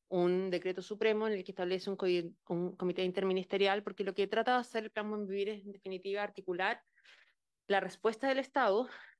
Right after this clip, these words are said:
con las demandas de la, del pueblo mapuche para poder gestionar y agilizar, ¿no es cierto? Por una parte, tenemos todo lo que tiene que ver la inversión pública. Sabemos que el programa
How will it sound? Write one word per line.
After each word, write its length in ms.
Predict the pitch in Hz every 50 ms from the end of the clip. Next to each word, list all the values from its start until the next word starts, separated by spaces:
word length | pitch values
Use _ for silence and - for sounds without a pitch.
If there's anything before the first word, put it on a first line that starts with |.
| _ _
con 200 | - - 214 220
las 120 | 214 226 220
demandas 380 | 196 185 190 196 196 202 208
de 100 | 208 214
la, 380 | 202 208 208 208 208 208 202 - -
del 120 | - 190
pueblo 260 | - - 202 202 208
mapuche 480 | 208 214 208 208 220 220 214 - - 233
para 240 | - 214 202 202 196
poder 200 | 196 196 202 196
gestionar 480 | - - 190 - - 190 185 190 196
y 60 | 202 202
agilizar, 500 | 196 - 190 175 170 - - 202 190 202
¿no 80 | 214
es 60 | 214
cierto? 420 | - - 220 220 - - 254 254 254 - - - - _ -
Por 120 | - 180
una 160 | 196 196 196
parte, 360 | 196 208 202 208 - - 226 220
tenemos 300 | 214 196 196 202 190 -
todo 120 | - 202
lo 100 | 202 208
que 80 | 214 190
tiene 180 | 202 196 202
que 100 | 196 196
ver 100 | 196 202
la 80 | 202 208
inversión 640 | 202 190 180 165 - - - - 180 190 262 359 _
pública. 460 | - 247 247 254 247 254 247 - 302 - - - - _ _ _ _ _
Sabemos 280 | - 175 180 185 190 185
que 100 | - 196
el 100 | 180 180
programa 560 | - - 175 175 175 175 180 185 185 190